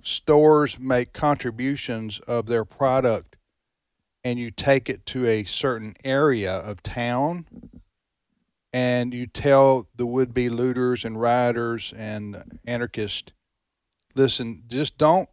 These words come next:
burn down our stores. Here's the stuff you're looking for."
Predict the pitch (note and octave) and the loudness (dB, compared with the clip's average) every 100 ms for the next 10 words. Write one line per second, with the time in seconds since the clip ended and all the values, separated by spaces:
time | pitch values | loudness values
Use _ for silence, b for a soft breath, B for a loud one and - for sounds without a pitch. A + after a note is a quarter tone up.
0 | _ - C3+ C#3+ C#3 C3+ C#3 B2+ - - | _ -2 0 2 2 2 4 0 -2 0
1 | D3+ C#3+ B2 A#2+ A#2 - _ _ _ _ | 2 4 2 0 -6 -12 _ _ _ _
2 | _ _ _ _ - - D#3+ F3 E3+ D3+ | _ _ _ _ -4 4 6 6 4 0
3 | - - C#3+ C3+ - C3 C3 C3 A#2+ G2+ | -4 4 4 4 0 0 0 -2 -6 -6
4 | A2 F#2 E2 F2 | -6 -6 -8 -14